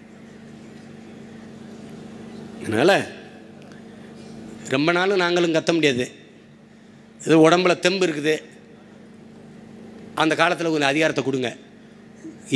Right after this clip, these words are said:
எந்தையாவது பண்ணி இந்த நாட்டை சரி பண்ணி விட்டு போறோம். இல்லைன்னா உங்களோட சேர்ந்து நாங்களும் அழுதுட்டு சாக வேண்டியதுதான். ஒண்ணும் பண்ண முடியாது, ஒண்ணும் பண்ண முடியாது.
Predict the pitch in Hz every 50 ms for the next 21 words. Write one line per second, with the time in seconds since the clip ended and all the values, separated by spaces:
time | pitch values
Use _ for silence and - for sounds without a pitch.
0 | 131 135 135 131 - 160 170 185 185 - 151 156 165 170 165 147 139 135 131 143
1 | 156 - - 123 - 139 143 147 156 151 139 - - 139 107 123 123 120 117 -
2 | - - - - - - - - - - - - - - - - - 165 175 185
3 | 196 220 233 226 220 208 208 214 202 - - - - - - - - - - -
4 | - 190 196 196 190 196 202 208 - 190 190 190 190 185 180 180 180 180 170 170
5 | 170 165 156 165 - 170 160 160 151 143 135 135 123 127 - - - - - -
6 | - - - - - - 165 175 180 180 180 165 160 156 160 151 143 123 110 110
7 | - - - - - - - - - - - - - - - - - - - -
8 | - - - - - - - - - - - - - - 151 165 170 175 180 202
9 | 196 175 165 160 151 139 123 113